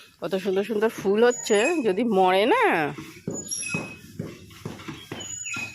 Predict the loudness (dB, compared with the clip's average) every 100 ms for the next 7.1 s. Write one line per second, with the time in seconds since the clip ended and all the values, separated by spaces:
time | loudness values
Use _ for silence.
0 | -16 -8 0 2 2 -2 -12 -14 -14 -16
1 | -14 -14 -14 -16 -12 -6 -2 -2 2 2
2 | 4 4 4 2 2 2 4 4 2 0
3 | -2 -8 -14 -10 -8 -6 -2 0 2 0
4 | 0 2 4 4 4 2 4 4 4 4
5 | 4 4 2 0 -4 0 2 4 2 2
6 | 2 4 2 0 0 0 -2 -4 -6 -4